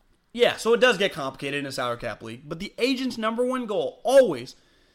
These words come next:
is to just get their client the most cash 'cause they make money. That's the only thing they care about. They don't give a shit if he's a shithead. They don't care how he fits in the system. They just care about the most money. It's why you see so often just in pro sports,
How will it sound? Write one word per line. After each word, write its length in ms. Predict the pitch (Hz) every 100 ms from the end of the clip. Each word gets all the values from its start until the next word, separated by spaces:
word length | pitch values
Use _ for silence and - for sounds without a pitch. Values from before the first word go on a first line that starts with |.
| _ _ _ -
is 180 | 165 -
to 80 | 147
just 200 | 151 120
get 120 | 180
their 60 | 190
client 260 | 165 170
the 60 | 151
most 240 | 156 165 -
cash 220 | 165 156
'cause 340 | - 127 127
they 220 | 117 156 143
make 200 | 123 113
money. 200 | 101 98
That's 160 | 180
the 80 | 226
only 180 | 220 247
thing 140 | 233
they 80 | 220
care 160 | 180 147
about. 200 | 110 104
They 40 |
don't 120 | 165 160
give 100 | 135
a 60 |
shit 180 | 127 147
if 80 | 120
he's 140 | 113
a 20 |
shithead. 560 | 113 - 233 233 220 202 - _ -
They 80 | 151
don't 120 | 139
care 140 | 139
how 100 | 131
he 60 | 113
fits 320 | - 156 -
in 60 | 127
the 60 |
system. 520 | 123 220 220 226 220 - - -
They 100 | 147
just 160 | 135
care 80 | 151
about 140 | 135 127
the 80 |
most 440 | 113 131 165 180 -
money. 200 | 120 87
It's 160 | 147 196
why 140 | 240
you 120 | 247
see 200 | 175 214
so 180 | - 175
often 400 | 156 165 - 147
just 180 | 135 131
in 140 | 123
pro 220 | - 123
sports, 420 | 135 - 151 165